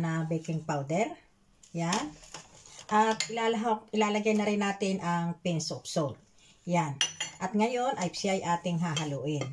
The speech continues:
At pag siya na ating nahalo, mix na mix, bago natin siya gagawing pancake. At ngayon, ako ay merong isang kawali.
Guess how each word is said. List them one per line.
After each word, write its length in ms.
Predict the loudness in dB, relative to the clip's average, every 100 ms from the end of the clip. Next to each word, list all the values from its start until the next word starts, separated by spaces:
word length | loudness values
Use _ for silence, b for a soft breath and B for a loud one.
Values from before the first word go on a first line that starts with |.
| -10 B B -10
At 160 | -6
pag 80 | -6
siya 240 | -2 -2 0
na 160 | -2 -2
ating 160 | -2 0
nahalo, 560 | 0 2 2 2 2
mix 320 | 0 -2 -2
na 80 | 0
mix, 400 | 2 2 -2 -12 B B -2
bago 240 | 0 2
natin 320 | 2 2 0
siya 240 | 0 0 0
gagawing 640 | -2 -2 -2 -2 -2 -6 B B -4
pancake. 480 | -4 -4 -6 -6 -6 -14 _ _ b b b b b b _ _ _ _ -6
At 160 | 0
ngayon, 480 | 4 4 6 4 2
ako 240 | 0 2
ay 160 | 4 6
merong 640 | 4 4 4 2 0 -2
isang 320 | -2 -4 -4 -2
kawali. 560 | -2 -2 0 0 -2